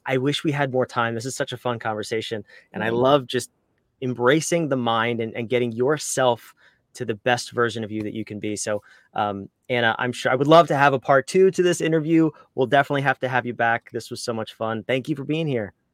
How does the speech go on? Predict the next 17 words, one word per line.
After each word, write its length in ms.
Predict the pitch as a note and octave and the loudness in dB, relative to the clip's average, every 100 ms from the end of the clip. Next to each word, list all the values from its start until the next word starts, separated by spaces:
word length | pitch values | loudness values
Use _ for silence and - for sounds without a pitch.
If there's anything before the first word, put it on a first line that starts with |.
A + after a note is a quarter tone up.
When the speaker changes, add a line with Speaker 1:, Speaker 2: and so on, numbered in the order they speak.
| - | -10
Speaker 2:
Thank 360 | A#3+ A#3+ A#3 A#3+ | -8 -8 -12 -6
you 180 | A3+ A3 | -6 -4
for 160 | G#3+ | -4
having 460 | G3 F#3 F#3 F3+ F3 | -4 -4 -4 -8 -12
me. 340 | F3 F#3 A#3+ B3+ B3 _ _ - - - _ | -20 -20 -20 _ -20 _ _ -20 -20 -20 _
Speaker 1:
And 160 | A#2 B2+ | -2 2
like 200 | D3 F3+ | 4 4
I 80 | F3+ | 2
said, 500 | - F3+ F3+ F3 - _ _ _ _ | 6 8 8 4 -4 _ _ _ _
while 180 | A2+ A#2+ | -2 0
you're 180 | A#2 A#2 | 0 -2
embracing 540 | G#2+ A#2+ D3+ - E3+ | 2 2 2 0 2
this 260 | E3+ E3+ A#2 | 2 0 -6
and 100 | G2+ | -8
sitting 300 | - C3 C3+ | -4 -4 -2
with 220 | C#3 - | -4 -4
it 160 | C#3+ | -6